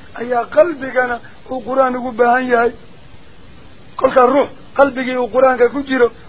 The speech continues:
waa noolaanaya. Rasuulku alayhi salaatu wasalaam wuxuu yidhi, "المؤمن الذي ليس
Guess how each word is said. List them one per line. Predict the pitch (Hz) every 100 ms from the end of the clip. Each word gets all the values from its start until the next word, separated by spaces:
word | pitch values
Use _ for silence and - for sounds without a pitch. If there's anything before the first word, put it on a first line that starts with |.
| -
waa | 233
noolaanaya. | 240 240 285 277 254 247 240 - - - - - - - -
Rasuulku | 247 277 247 311 240
alayhi | 262 254 233
salaatu | 240 240 233 240
wasalaam | 233 240 226 208 - - -
wuxuu | 330 320 302 277
yidhi, | 254 254 - - - - - - 254
"المؤمن | 269 330 320 269 254 262 - - - - - - - 247
الذي | 269 262 262 262
ليس | 262 269